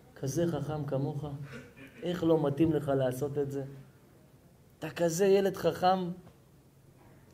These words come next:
אם היו אומרים לי אלף פעם "שאתה עשית את זה", הייתי לא מאמין.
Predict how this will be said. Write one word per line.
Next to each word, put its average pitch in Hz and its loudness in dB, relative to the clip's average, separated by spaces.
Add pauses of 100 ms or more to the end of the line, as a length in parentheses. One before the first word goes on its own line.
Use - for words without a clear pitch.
(840)
אם 226 4
היו 214 4
אומרים 208 4
לי 202 6
אלף 202 2
פעם 185 6
"שאתה 156 2
עשית 208 0
את 226 6
זה", 220 6
הייתי 170 6
לא 165 6
מאמין. 143 0